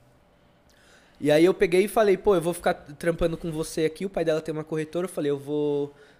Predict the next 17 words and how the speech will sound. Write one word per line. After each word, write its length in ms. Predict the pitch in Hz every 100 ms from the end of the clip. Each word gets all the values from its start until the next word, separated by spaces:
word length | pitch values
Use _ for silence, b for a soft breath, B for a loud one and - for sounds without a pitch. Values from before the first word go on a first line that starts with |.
| _
vou 120 | 131
ajudar 300 | 143 143 139
a 40 | 143
vender 260 | 143 139 139
uns 120 | 139
seguros 380 | 139 139 156 170
até 180 | 170
eu, 240 | 165 170 170 -
eu 120 | 143
pensar 380 | - 160 156 151
alguma 220 | 147 156
coisa", 300 | - 170 170
e 20 |
eu 60 | 185
tinha 220 | - 175
um 60 | 175
amigo 420 | 175 170 170